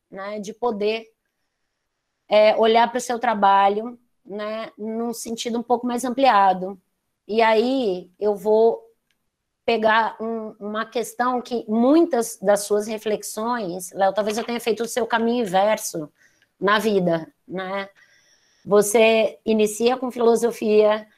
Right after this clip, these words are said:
né, e co-, continua, né, é muito presente isso, é impossível a gente dizer que não, né? Você é um filósofo, é, e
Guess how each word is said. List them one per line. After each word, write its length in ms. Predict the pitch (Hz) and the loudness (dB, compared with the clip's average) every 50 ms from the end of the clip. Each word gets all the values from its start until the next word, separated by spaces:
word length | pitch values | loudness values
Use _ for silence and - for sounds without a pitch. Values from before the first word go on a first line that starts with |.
| _ _ _ _ _ _ _ | _ _ _ _ _ _ _
né, 460 | - 220 214 208 214 220 226 226 - - | -6 -4 -2 0 0 0 -2 -4 -4 -4
e 240 | 214 214 214 214 - 170 | -4 -2 -2 -2 -4 -4
co-, 180 | - - - - - - | -4 -4 -4 -4 -10 -10
continua, 840 | - - 208 196 - - 190 180 180 185 196 226 285 320 330 349 359 349 _ _ _ - | -8 -6 -6 -4 -6 -4 -2 0 4 4 6 6 6 4 4 0 -4 -10 _ _ _ -14
né, 380 | 165 185 185 202 233 254 277 - | -12 -8 -6 -6 -6 -6 -6 -4
é 200 | 165 190 - 202 | -4 -4 -2 -2
muito 340 | 220 214 240 269 254 262 226 | 0 2 2 0 0 -4 -6
presente 720 | - 226 214 208 190 190 202 190 214 247 254 - - - | -2 0 0 2 2 2 0 0 -2 -4 -6 -8 -8 -6
isso, 440 | 202 190 196 220 233 - - 233 214 | -4 -4 -2 -4 -4 -6 -8 -8 -6
é 100 | 214 214 | -4 -4
impossível 800 | 220 214 - 277 262 - - - 285 277 285 277 277 233 220 214 | -4 -2 -2 -2 -2 0 2 4 6 6 6 6 6 6 6 6
a 80 | 196 185 | 4 4
gente 300 | 190 208 196 202 - 190 | 2 -2 -4 -4 -6 -6
dizer 320 | 190 196 180 190 190 190 | -6 -2 0 2 0 0
que 80 | - 247 | 0 -2
não, 400 | 262 277 214 180 190 208 262 320 - _ _ _ _ _ _ _ _ _ | -2 0 0 0 0 -2 -2 -6 -12 _ _ _ _ _ _ _ _ _
né? 160 | 190 208 233 | -2 0 0
Você 240 | 202 190 180 - 254 | 0 0 0 2 4
é 180 | 220 202 226 285 | 4 4 4 2
um 100 | 330 339 | 0 -2
filósofo, 720 | - 262 214 202 202 190 196 208 233 - _ 320 370 370 _ _ _ _ _ _ _ _ - - - _ - | -2 2 4 6 6 6 4 2 -4 -10 _ -12 -12 -12 _ _ _ _ _ _ _ _ -20 -20 -20 _ -6
é, 640 | - 220 220 220 220 220 220 220 220 220 226 - - - _ | -2 0 2 2 2 2 2 2 2 2 0 -2 -6 -8 _
e 460 | 254 262 254 254 262 277 302 294 - | 0 0 2 2 2 2 0 -2 -4